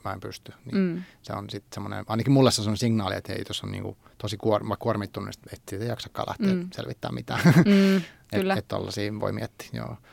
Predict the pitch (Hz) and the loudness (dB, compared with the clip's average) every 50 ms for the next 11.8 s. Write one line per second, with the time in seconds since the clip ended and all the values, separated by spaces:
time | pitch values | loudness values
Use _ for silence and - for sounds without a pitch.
0 | - - - _ _ _ _ _ _ - 175 165 139 110 104 95 - 139 170 190 | -20 -20 -20 _ _ _ _ _ _ 4 4 6 4 4 0 0 2 4 4 6
1 | 170 131 131 - - 127 - - _ _ _ - - 135 139 135 135 131 131 123 | 6 4 4 2 2 0 -2 -2 _ _ _ -4 -2 0 2 2 2 0 0 -2
2 | 117 - - - - _ _ _ _ - - - - _ _ _ _ _ _ _ | -4 -8 -14 -20 -20 _ _ _ _ -6 -6 -6 -8 _ _ _ _ _ _ _
3 | _ _ - 226 214 175 - - 151 147 - 135 120 113 120 - _ - - 110 | _ _ 6 6 6 6 6 4 2 2 4 2 2 0 0 -6 _ -4 -4 -4
4 | 110 107 - - - - 127 110 147 147 139 147 135 127 143 143 135 117 - 117 | -4 -4 -8 -10 -8 -4 0 4 4 4 6 4 4 4 4 4 4 4 2 0
5 | - 120 117 117 123 131 127 120 107 98 107 113 117 123 117 117 113 110 - 110 | 0 0 0 4 4 2 2 2 -2 -2 0 2 2 2 2 2 0 -2 -2 -2
6 | 107 104 - - 117 113 113 113 107 107 104 104 107 104 107 107 117 107 - - | -2 -4 -4 -4 -6 -4 -4 -4 -2 -2 -2 -2 -2 -2 -2 0 0 0 -2 -2
7 | - 98 101 110 101 - 120 - 123 107 101 104 - - - 98 98 - - 104 | -4 -4 -4 -4 -4 -6 -6 -2 -2 -2 -2 -2 -6 -8 -10 -12 -10 -4 2 2
8 | 101 98 98 - - - - - _ _ _ _ _ - 107 104 101 101 - 104 | 4 2 2 -2 -8 -20 -20 -20 _ _ _ _ _ -4 -2 -2 -2 -2 -4 -8
9 | 104 - 104 - - 107 104 104 110 120 123 - - - - - _ _ - 120 | -8 -8 -8 -4 -2 -2 0 0 0 0 -2 -4 -8 -14 -20 -20 _ _ -4 -2
10 | 120 117 - 131 123 120 - 113 107 107 107 - - 120 117 107 113 104 - 98 | 0 0 0 0 -2 -2 0 0 0 0 -2 -2 -2 -2 -2 -2 -2 -2 -2 -2
11 | 98 98 101 104 101 110 110 110 113 113 110 117 120 123 117 | -2 -2 -2 -4 -4 -4 -2 -2 -2 -2 0 -2 -2 -2 -4